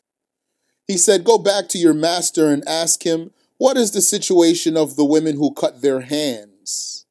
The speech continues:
Surely my lord is knowledgeable of their scheme." He wanted the king, when the king first lays eyes on him, to lay eyes on him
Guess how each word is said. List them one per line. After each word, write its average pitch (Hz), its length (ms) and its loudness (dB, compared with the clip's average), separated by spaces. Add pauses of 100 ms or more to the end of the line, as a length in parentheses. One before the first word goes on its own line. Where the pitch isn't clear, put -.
(1080)
Surely 156 720 0 (140)
my 180 380 -4
lord 165 720 4
is 127 320 -6
knowledgeable 127 840 -2
of 107 180 -6
their 113 220 -4
scheme." 104 760 -10 (1000)
He 262 160 6
wanted 214 340 4
the 175 80 -2
king, 202 520 0 (240)
when 160 240 2
the 147 100 0
king 196 340 0
first 202 420 2
lays 180 380 6
eyes 185 320 0
on 190 180 0
him, 202 420 -4
to - 120 2
lay 156 240 6
eyes 175 420 2
on 180 200 0
him 175 340 0